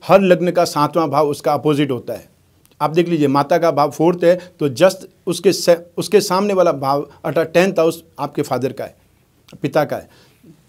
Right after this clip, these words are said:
ठीक, फिफ्थ हाउस संतान का है तो इलेवंथ हाउस संतान के जीवन साथी का है। तो सेवंथ हाउस का लॉर्ड मंगल है, जो कि इस समय जो सिचुएशन है उसकी वो अच्छी सिचुएशन पे है,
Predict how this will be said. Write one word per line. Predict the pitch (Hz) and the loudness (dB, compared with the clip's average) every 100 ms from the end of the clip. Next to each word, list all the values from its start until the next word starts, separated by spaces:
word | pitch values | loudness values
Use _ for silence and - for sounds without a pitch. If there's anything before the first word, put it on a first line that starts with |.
| - - | -8 -4
ठीक, | 170 | -2
फिफ्थ | 170 214 208 | 2 4 6
हाउस | 185 175 | 4 2
संतान | 147 175 185 | 0 0 0
का | 180 165 | 0 0
है | 170 170 - | -2 -6 -8
तो | 151 170 | -6 0
इलेवंथ | 170 190 165 | 2 2 2
हाउस | 160 | 0
संतान | - 147 135 170 175 165 | 0 -4 -2 -2 -2 -2
के | - 175 | -2 -2
जीवन | 131 160 | 2 2
साथी | 170 156 139 | 2 0 -2
का | 139 110 | -6 -8
है। | - _ _ _ _ _ - | -12 _ _ _ _ _ -4
तो | 175 | -4
सेवंथ | - 170 196 202 | 2 2 4 4
हाउस | 175 156 | 2 2
का | 170 | 0
लॉर्ड | 147 147 156 143 | 2 2 0 0
मंगल | 135 156 175 | 0 4 6
है, | 175 170 | 6 4
जो | 135 156 | 0 -2
कि | 175 135 117 _ _ _ _ - | -2 -2 -4 _ _ _ _ -2
इस | 190 | 2
समय | 214 190 185 | 2 2 0
जो | 156 165 | 0 -4
सिचुएशन | - 143 170 196 220 196 | -2 -2 0 0 0 2
है | 170 | 2
उसकी | 170 - 196 202 - _ - | 2 -2 -6 -6 -14 _ -6
वो | 143 185 - | -2 0 -2
अच्छी | 151 - 196 | -4 -2 -2
सिचुएशन | 190 160 175 190 185 | -2 -4 -2 -2 0
पे | 185 | 2
है, | 165 190 | 2 2